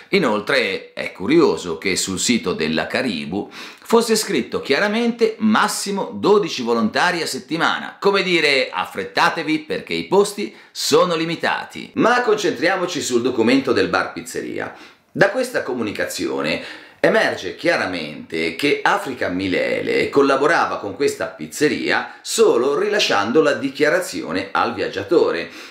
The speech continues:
che come volontario aveva diritto ad uno sconto e ad un bagaglio supplementare di ventitré chilogrammi, che però non doveva essere consegnato ad una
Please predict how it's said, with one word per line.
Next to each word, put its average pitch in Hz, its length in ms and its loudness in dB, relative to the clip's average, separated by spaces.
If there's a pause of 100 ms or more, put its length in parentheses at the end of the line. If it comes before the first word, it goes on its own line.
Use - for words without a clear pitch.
(100)
che 156 400 4
come 135 300 0
volontario 117 800 0 (200)
aveva 175 340 4
diritto 156 500 2
ad 98 120 2
uno 139 160 0
sconto 127 560 2
e 139 260 6
ad 135 160 0
un 151 120 0
bagaglio 143 440 2
supplementare 92 1040 -2
di 117 120 2
ventitré 117 640 2
chilogrammi, 87 800 0
che 120 220 -2
però 113 540 0 (200)
non 101 240 -4
doveva 131 380 4
essere 101 440 -2
consegnato 98 720 -2
ad 95 120 -2
una 107 520 0